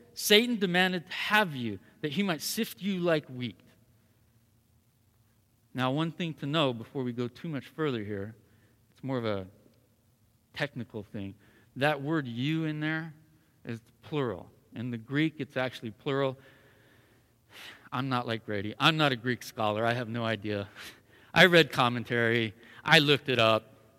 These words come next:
It's plural. So he's not just talking about Peter here, okay? I know it says Simon, Simon, but he's not just referring to them. He's talking about all of the disciples. So it's important to kind of know that as we progress through, okay? So he's demanded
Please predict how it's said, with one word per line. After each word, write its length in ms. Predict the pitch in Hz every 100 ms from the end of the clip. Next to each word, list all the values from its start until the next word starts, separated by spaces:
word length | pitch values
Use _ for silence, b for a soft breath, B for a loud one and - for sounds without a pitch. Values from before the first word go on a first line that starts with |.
| _
It's 180 | 143 120
plural. 520 | - - 131 104 85 - b b
So 140 | - 185
he's 160 | 175
not 220 | 175 190 220
just 220 | 220 -
talking 460 | 180 180 175 175
about 500 | 151 139 139 131 127 - -
Peter 460 | - 202 196 135 104
here, 340 | 98 107 92 - -
okay? 280 | - 156 151
I 100 | 147
know 140 | 180
it 80 | 190
says 200 | - 151
Simon, 460 | - 165 165 160 147
Simon, 420 | - 170 165 156
but 100 | 156
he's 120 | 147
not 180 | 202 180
just 180 | 185 -
referring 340 | 143 - 147
to 40 | 117
them. 140 | 110 B B B
He's 120 | - -
talking 360 | 220 214 202
about 340 | 165 156 - -
all 260 | 151 139 107
of 180 | 95
the 60 | 98
disciples. 520 | 98 - 104 92 98
So 120 | -
it's 140 | 139 -
important 440 | 131 - 160 135
to 60 | 139
kind 260 | - 131
of 80 | 113
know 160 | 107 107
that 140 | 101
as 260 | 98 113 107
we 140 | 110
progress 400 | 104 110 104 101
through, 300 | - 101 90 - _ b b b b -
okay? 340 | - 170 180 B B -
So 180 | 190
he's 240 | 170 254 254
demanded 720 | 208 170 175 196 202 196 156